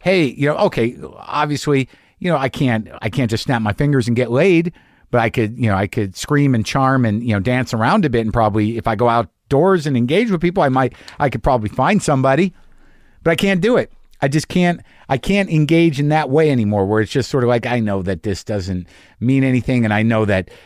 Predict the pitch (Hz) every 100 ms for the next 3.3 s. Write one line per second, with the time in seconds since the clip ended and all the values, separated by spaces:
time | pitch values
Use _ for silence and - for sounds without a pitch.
0 | _ - 113 110 104 95 - 107 104 113
1 | 107 120 131 120 98 98 160 151 135 113
2 | 104 107 107 95 92 113 98 98 - 113
3 | 98 87